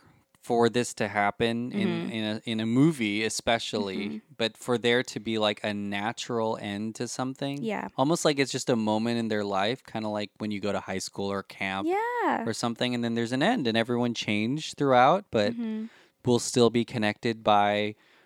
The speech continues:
Speaker 1: their time
Speaker 2: The memories.
Speaker 1: together.
Speaker 2: Yeah.
Speaker 1: It's, it's, it's, it's
Speaker 2: It's
Speaker 1: really nice.
Speaker 2: beautiful.
Speaker 1: And I think that, you know, it ends with a beautiful, um, you know,
Speaker 2: Mm.
Speaker 1: montage with,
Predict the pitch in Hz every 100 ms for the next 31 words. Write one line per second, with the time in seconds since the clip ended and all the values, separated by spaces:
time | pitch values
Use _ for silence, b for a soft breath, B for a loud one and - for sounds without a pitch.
0 | b 110 107 - 107 98 101 113 123 127
1 | - 247 254 320 - - - 139 143 143
2 | 285 285 294 254 - - - - 147 -
3 | - 143 151 151 147 214 208 165 117 95
4 | - 123 127 123 147 139 - - 123 110
5 | 110 113 - 117 120 117 117 117 113 -
6 | B B B - 107 120 156 147 - 147
7 | 147 147 143 143 - - 127 127 127 127
8 | 127 120 120 117 123 120 117 117 123 123
9 | 123 117 - 104 101